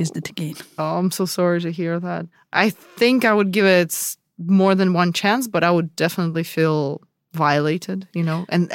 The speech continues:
Speaker 2: I would, I would feel this app delivered a false promise to me.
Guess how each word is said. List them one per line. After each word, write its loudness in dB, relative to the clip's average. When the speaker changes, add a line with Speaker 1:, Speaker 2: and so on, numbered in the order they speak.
Speaker 2:
I 4
would, 2
I 4
would 2
feel 2
this 0
app 0
delivered 2
a 4
false -2
promise -10
to -8
me. -6